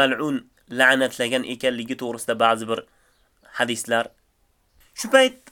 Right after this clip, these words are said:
ahli fitnalar ko'rdida Madina ahli qo'zg'alib ketadigan. Darhol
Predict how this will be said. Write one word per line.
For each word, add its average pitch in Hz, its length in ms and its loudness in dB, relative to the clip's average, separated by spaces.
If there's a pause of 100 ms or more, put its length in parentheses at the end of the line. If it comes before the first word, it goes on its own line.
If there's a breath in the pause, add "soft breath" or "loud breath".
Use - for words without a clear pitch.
(560)
ahli 208 200 2 (100)
fitnalar 202 480 4 (680)
ko'rdida 196 480 0 (480)
Madina 160 480 2 (120)
ahli 170 180 -2 (100)
qo'zg'alib 151 460 -2
ketadigan. - 440 -12 (1160)
Darhol 208 400 4